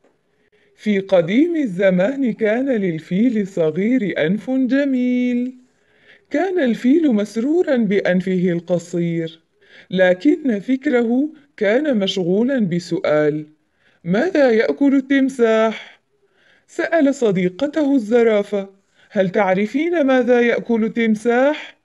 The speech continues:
قالت الزرافة: "أنا لا أعرف، لأنه لا يعيش معنا." قال لصديقه النمر:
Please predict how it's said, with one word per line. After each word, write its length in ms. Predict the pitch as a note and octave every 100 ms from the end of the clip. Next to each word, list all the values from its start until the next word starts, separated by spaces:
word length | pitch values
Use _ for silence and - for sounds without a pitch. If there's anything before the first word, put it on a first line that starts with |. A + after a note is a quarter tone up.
| _ _ _ -
قالت 420 | C#4+ F#4 F4 D4+
الزرافة: 760 | A#3 F3+ G3 F#3 F3 F3+ F3 F3 _ _ _ -
"أنا 300 | F#3 F#3 F3
لا 300 | G3+ D4 D4
أعرف، 540 | A#3 E3+ D#3 D#3+ - _ -
لأنه 600 | E3 - D4 F#4 C#4+ A3+
لا 160 | F#3+ C4
يعيش 520 | D#4+ A3+ F#3+ D4 -
معنا." 680 | G3 G3+ C4 A#3 D3+ B2 - _ _ _ _ _ _ -
قال 420 | C4 E4+ F4 D4
لصديقه 760 | B3 A3 F#3 G#3 C4+ C#4+ G#3+
النمر: 500 | G#3 G3+ F#3+ F#3 F3+